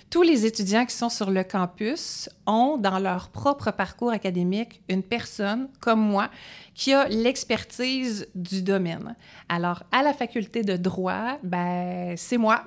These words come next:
qui est attitrée à tous les cycles, donc certificat, bac, maîtrise, doctorat. Et en plus, ben, je suis dans le même pavillon que vous autres.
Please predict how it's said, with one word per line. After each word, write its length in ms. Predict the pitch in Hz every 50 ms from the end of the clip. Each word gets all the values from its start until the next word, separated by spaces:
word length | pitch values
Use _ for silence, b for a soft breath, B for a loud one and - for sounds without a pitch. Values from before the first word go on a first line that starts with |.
| - - _
qui 160 | - - 196
est 140 | 196 196 214
attitrée 720 | 214 202 - - - - - - 247 240 247 254 269 - -
à 300 | - 190 190 190 190 196 196 -
tous 120 | - - 277
les 140 | 269 269
cycles, 420 | 254 - - 269 269 269 - - - - -
donc 220 | 190 180 185 185 -
certificat, 720 | - - - - - - - - - - 269 262 269 269
bac, 400 | 247 202 190 214 226 247 233 -
maîtrise, 720 | 233 214 202 196 202 - - 233 233 233 233 233 214 196
doctorat. 520 | 190 214 226 226 - 226 196 - 208 196 B B B B B B B B B B B
Et 300 | - 214 220 226 220 220
en 120 | 220 220 208
plus, 240 | - 277 311 302
ben, 120 | 220 214 202
je 40 | -
suis 120 | - 208
dans 100 | 220 214
le 60 | 214
même 160 | 226 240 254
pavillon 320 | - 226 196 202 214 233 240
que 40 | 208
vous 120 | 180 185
autres. 260 | 190 185 - - -